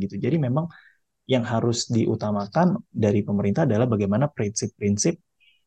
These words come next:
dari, eh, eh, perlindungan terhadap konsumen ini. Bagaimana misalnya nanti terjadi komplain dari konsumen, siapa yang akan menyelesaikan ini? Lalu, eh, terkait dengan, eh, data pribadi yang di-, di-, diambil, itu bagaimana,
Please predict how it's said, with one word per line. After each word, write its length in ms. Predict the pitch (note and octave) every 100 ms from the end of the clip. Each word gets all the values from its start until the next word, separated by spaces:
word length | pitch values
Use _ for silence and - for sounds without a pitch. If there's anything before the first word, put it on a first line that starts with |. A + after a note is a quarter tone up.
| _ -
dari, 400 | A2 A2 D3 E3+
eh, 640 | - - A2 G#2 G2+ G2 G2
eh, 360 | - - G#2+ -
perlindungan 480 | G#2 G2 B2+ B2
terhadap 320 | C#3+ - G#2+ G2+
konsumen 400 | - - G2+ G2
ini. 320 | A#2 G#2 G2+ A#2
Bagaimana 480 | A#2+ A#2+ A#2+ D3
misalnya 480 | D3+ A#2+ A2 B2 A#2+
nanti 160 | A2 C3
terjadi 320 | G#2+ G#2 G2+
komplain 480 | - A2+ A#2 C#3+ G2+
dari 160 | G2
konsumen, 480 | G#2 G2+ G#2 A2+ G2+
siapa 240 | - A#2+ C3+
yang 160 | A2+
akan 160 | G#2 G2+
menyelesaikan 460 | G2 G2 G#2 - G#2+
ini? 240 | G#2+ G2+ - - - - A2
Lalu, 320 | C#3 F3+ F3+ - _
eh, 220 | - A#2 A#2
terkait 400 | G#2 - B2 B2
dengan, 400 | A#2 A#2 A2+ A2+
eh, 440 | - - A#2 A2 A2 - _ _ _
data 240 | A2+ A2+ A#2 -
pribadi 400 | A#2+ A#2+ B2 B2+
yang 80 |
di-, 400 | B2 A#2 A#2+ A#2+ B2+
di-, 320 | A2+ A#2 -
diambil, 480 | A#2+ B2 D#3+ E3+ A#2+ -
itu 160 | G#2 D#3+
bagaimana, 560 | A2 A2+ B2 C3 G#2